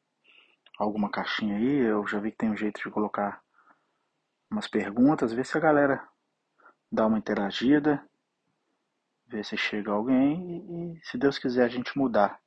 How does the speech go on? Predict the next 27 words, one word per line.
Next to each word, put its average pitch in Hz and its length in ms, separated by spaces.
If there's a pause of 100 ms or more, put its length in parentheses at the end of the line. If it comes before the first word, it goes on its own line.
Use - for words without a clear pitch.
(600)
Começar 104 380
a 104 40
mostrar 104 400
aqui 101 180
principalmente 101 600
as - 100
praias, 120 680 (840)
mostrar 104 320
que - 60
eu 107 60
sou - 180
um 110 40
mineiro 107 420
que - 100
surfo, - 640 (1040)
que - 100
é 98 40
a 98 80
coisa 104 260
mais 113 220
engraçada 110 680
pra 107 160
mim 107 120
até 101 240
hoje 104 380
isso. 127 260
Tenho 104 300